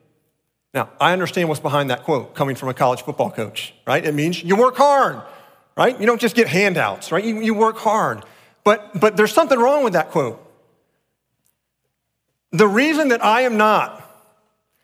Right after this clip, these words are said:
as successful an N B A basketball player as LeBron James,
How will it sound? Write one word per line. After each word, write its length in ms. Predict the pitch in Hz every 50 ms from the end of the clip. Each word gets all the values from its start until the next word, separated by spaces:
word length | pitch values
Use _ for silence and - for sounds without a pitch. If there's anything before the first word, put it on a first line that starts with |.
| _ _ -
as 220 | - 196 202 190 196
successful 800 | - 220 190 - - - - 262 254 - - - 269 262 240 214
an 100 | 180 180
N 240 | 202 214 226 254 254
B 180 | 220 233 226
A 120 | 214 208 202
basketball 640 | 165 180 185 190 175 - - 180 175 - 160 143 135
player 500 | - - 135 127 123 127 147 180 175 - - _ _ _ _ _ _ _ _ _ _ _ _ _ _ _ _ _ _ -
as 180 | 170 175 165
LeBron 460 | 180 180 170 143 175 175 180 196 202
James, 600 | 180 190 180 156 147 143 180 202 - - - -